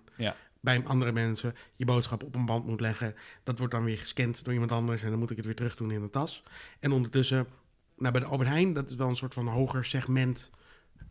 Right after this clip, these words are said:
Speaker 2: personeel over het algemeen. Die
Speaker 1: Is het
Speaker 2: zijn
Speaker 1: zo?
Speaker 2: Nou, je
Speaker 1: In
Speaker 2: moet een keer bij
Speaker 1: Amsterdam
Speaker 2: zo'n
Speaker 1: niet,
Speaker 2: beetje
Speaker 1: hoor.
Speaker 2: van die, van die kut, eh, supermarkten komen. Dan
Speaker 1: Ja, oké, ja,
Speaker 2: dan maak je
Speaker 1: oké,
Speaker 2: wat
Speaker 1: ja, wat dat
Speaker 2: mee.
Speaker 1: betreft wel. Ze zijn ook allemaal wel heel vriendelijk en, eh,
Speaker 2: Het is, het is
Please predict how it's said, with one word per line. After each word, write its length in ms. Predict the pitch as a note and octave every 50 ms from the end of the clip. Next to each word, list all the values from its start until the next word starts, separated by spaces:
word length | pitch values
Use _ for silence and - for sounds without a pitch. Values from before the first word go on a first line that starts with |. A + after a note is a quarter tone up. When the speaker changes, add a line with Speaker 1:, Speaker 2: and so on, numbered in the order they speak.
| - - -
Speaker 2:
personeel 720 | - C#3+ C3+ - - B2+ B2+ B2+ C3+ D3 F#3 G#3+ - - - - - -
over 180 | - C3+ C3+ C3
het 80 | D3+ C#3+
algemeen. 300 | C#3 C#3 C#3 C#3 D#3 F3+
Die 100 | E3 B2+
Speaker 1:
Is 60 | C#3
het 100 | C3+ C3+
Speaker 2:
zijn 140 | C3+ F#3+ A3
Speaker 1:
zo? 100 | E4 F4 - - - - - - _ -
Speaker 2:
Nou, 480 | - A#2+ C#3 - - C3+ B2 A2+ A2+ A#2
je 60 | A2+
Speaker 1:
In 60 | A2+
Speaker 2:
moet 100 | B2 A2
een 120 | G2+ G2+
keer 100 | A2 C3
bij 100 | B2 B2
Speaker 1:
Amsterdam 60 | A#2+ B2+
Speaker 2:
zo'n 100 | C3+ B2
Speaker 1:
niet, 140 | D3+ C#3+
Speaker 2:
beetje 120 | B2 A#2+ A#2
Speaker 1:
hoor. 100 | A#2 G#2+ -
Speaker 2:
van 80 | - B2
die, 120 | A#2+ A2+ G#2+
van 100 | A#2 A2+
die 180 | A2+ G#2+ G#2+ - -
kut, 260 | - B2 A2+ - - A#2
eh, 80 | A#2 A2 G#2
supermarkten 520 | - - B2 A#2 A2 G#2+ G#2 G#2 - -
komen. 260 | - A2 G#2 G2+ G#2
Dan 100 | G#2 G#2+
Speaker 1:
Ja, 480 | G#2+ G2 G2+ G2+ G2 G2 G2 G2 G2 G2
oké, 200 | F#2+ - - -
ja, 340 | F2 - - D#3 D#3 D3+ -
Speaker 2:
dan 140 | B2+ B2+ C3
maak 100 | C#3 C3
je 160 | B2 - G2
Speaker 1:
oké, 20 |
Speaker 2:
wat 20 | -
Speaker 1:
ja, 60 | B2+
wat 80 | -
dat 100 | F2+ -
Speaker 2:
mee. 100 | A#2+ A#2
Speaker 1:
betreft 260 | A2 A2 A2+ G2 F2+ -
wel. 160 | F2 F2 -
Ze 60 | -
zijn 120 | - G#2
ook 120 | G#2+ G#2+ G#2
allemaal 240 | G#2 G2+ G2+ G2+ G2
wel 80 | F#2+ F#2+
heel 140 | F#2+ F#2
vriendelijk 460 | F2+ - G#2 F#2+ F#2 F#2 F2+ F2+ - -
en, 180 | F#2 F#2 F2+
eh, 100 | F2 -
Speaker 2:
Het 100 | - -
is, 120 | D#3 D3 C3+
het 300 | C#3 - - C#3+ C3 D3
is 220 | C#3+ B2+ -